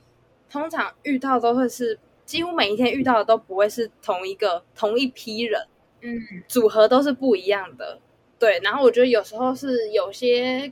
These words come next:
Speaker 1: 哥哥，或者是，就是他们做事比较强，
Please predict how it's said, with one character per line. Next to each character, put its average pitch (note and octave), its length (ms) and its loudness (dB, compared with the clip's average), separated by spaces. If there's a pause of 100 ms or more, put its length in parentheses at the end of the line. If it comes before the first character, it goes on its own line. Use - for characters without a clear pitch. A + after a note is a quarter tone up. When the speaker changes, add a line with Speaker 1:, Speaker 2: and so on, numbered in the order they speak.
Speaker 1:
哥 F3+ 140 -8 (140)
哥， A2+ 320 -14 (320)
或 C4+ 120 -2
者 A3 60 2
是， G#3+ 360 -4 (100)
就 C4 100 -2
是 B3+ 240 -2
他 F4 160 -4
们 D4+ 240 -2 (280)
做 G#4+ 120 4
事 G4+ 200 2
比 - 80 2
较 A#3 360 4 (480)
强， B3+ 440 2